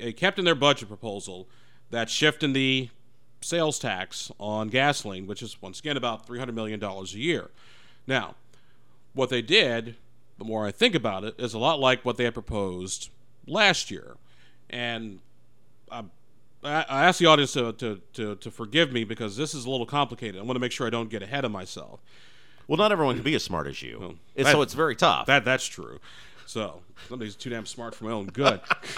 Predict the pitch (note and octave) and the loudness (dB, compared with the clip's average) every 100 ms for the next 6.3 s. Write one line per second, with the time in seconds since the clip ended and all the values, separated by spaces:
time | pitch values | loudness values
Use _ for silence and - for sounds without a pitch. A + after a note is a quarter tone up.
0 | - - - - - E3+ C#3 B2 B2 A2+ | -4 -6 -6 -6 -4 -4 -2 0 -2 0
1 | C#3+ D#3+ C#3 A#2+ - - C#3+ A#2+ - - | 2 2 2 -8 -10 -6 -2 -2 -4 -16
2 | - B2 C#3+ B2+ A#2+ - C#3+ C3+ B2 A#2+ | -14 -10 -10 -6 -8 -6 -6 -6 -6 -10
3 | G2+ A2 C#3+ C#3 A2 G#2 A#2+ B2+ B2 G2+ | -8 -6 -6 -6 -4 2 4 4 0 -2
4 | C3+ C3 B2 D3 F3 D#3 C3 B2 B2 A#2 | 0 2 4 4 4 2 0 -4 -4 -6
5 | - A#2+ A2 A#2 A#2+ F3+ D#3+ A2+ - B2 | 0 2 4 4 4 4 4 2 2 2
6 | F2+ B2 | 2 0